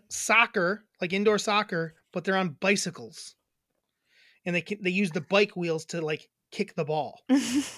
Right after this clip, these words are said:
Speaker 1: And it looks fucking rad as hell and, like, very fun.
Speaker 2: Where's it at?
Speaker 1: I don't know.
Speaker 2: I'm just gonna Google bicycle soccer and
Speaker 1: Germany, it
Speaker 2: see.
Speaker 1: looks like, maybe. I'm thinking maybe Germany. It looks like they had their World Cup.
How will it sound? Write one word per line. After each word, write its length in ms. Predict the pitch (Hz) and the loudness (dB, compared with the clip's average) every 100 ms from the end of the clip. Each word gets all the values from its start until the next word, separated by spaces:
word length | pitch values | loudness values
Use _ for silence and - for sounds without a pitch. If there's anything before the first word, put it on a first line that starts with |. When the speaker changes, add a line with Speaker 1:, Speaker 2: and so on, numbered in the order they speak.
| 539 - - _ _ - 277 | -10 -10 -20 _ _ -16 -2
Speaker 1:
And 140 | - 214 | 2 6
it 60 | |
looks 220 | 226 226 - | 8 8 2
fucking 460 | - 220 - 196 | 2 2 4 0
rad 340 | 185 185 175 165 | 2 4 4 2
as 120 | 139 | 0
hell 400 | 170 139 - _ _ | -2 -4 -10 _ _
and, 120 | 170 165 | -2 0
like, 160 | 160 139 | -2 -2
very 360 | 151 165 151 | 2 2 2
fun. 260 | 139 131 - _ _ - | -2 -10 -12 _ _ -10
Speaker 2:
Where's 320 | 226 233 240 | -4 -2 -2
it 80 | 233 | -2
at? 380 | 208 277 254 - _ _ _ _ - - _ _ _ _ _ _ _ - | -2 0 -2 -4 _ _ _ _ -20 -20 _ _ _ _ _ _ _ -10
Speaker 1:
I 120 | 135 | -4
don't 180 | 170 302 | -2 -2
know. 280 | 214 185 254 _ - _ _ - - | -2 -4 -6 _ -20 _ _ -12 -6
Speaker 2:
I'm 140 | 240 | -6
just 160 | 277 - | -4 -4
gonna 160 | 392 415 | -4 -4
Google 300 | 285 254 247 | -4 0 0
bicycle 520 | 240 170 185 - - 135 | 2 0 0 -2 -8 -8
soccer 440 | - - - - | -6 -8 -10 -2
and 40 | |
Speaker 1:
Germany, 460 | 185 196 220 247 277 | 6 8 8 8 6
it 60 | 285 | 6
Speaker 2:
see. 40 | |
Speaker 1:
looks 160 | 294 269 | 4 2
like, 160 | 285 | 2
maybe. 500 | 285 311 311 339 - _ _ _ _ _ - | 2 2 2 2 0 _ _ _ _ _ -6
I'm 80 | 202 | -4
thinking 200 | 269 254 | 0 2
maybe 220 | 220 202 | 2 2
Germany. 640 | 143 160 147 131 113 - _ _ _ _ _ _ _ _ _ _ _ _ _ - | -2 -2 -2 -6 -8 -14 _ _ _ _ _ _ _ _ _ _ _ _ _ -20
It 220 | - - | -16 -8
looks 120 | 196 233 | -4 -2
like 120 | - | 2
they 100 | 208 | 2
had 160 | 208 | 4
their 140 | 208 208 | 4 2
World 320 | 165 147 135 | 2 -2 -2
Cup. 320 | - 117 _ | -8 -8 _